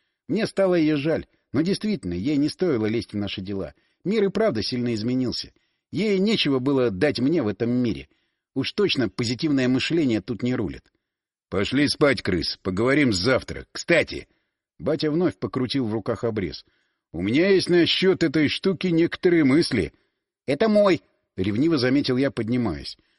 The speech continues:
«Да твой, твой. Но есть один вариант. Завтра обговорим. Вместе с Толиком и с Белкой». Лена дёрнулась, как от пощёчины.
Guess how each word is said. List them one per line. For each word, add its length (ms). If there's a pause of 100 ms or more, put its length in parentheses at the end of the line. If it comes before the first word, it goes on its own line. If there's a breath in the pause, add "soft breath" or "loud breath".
(280)
«Да 200
твой, 320
твой. 440 (300)
Но 180
есть 320
один 260
вариант. 600
Завтра 500
обговорим. 640 (300)
Вместе 440
с 60
Толиком 500
и 40
с 80
Белкой». 500 (640)
Лена 320
дёрнулась, 560
как 200
от 140
пощёчины. 720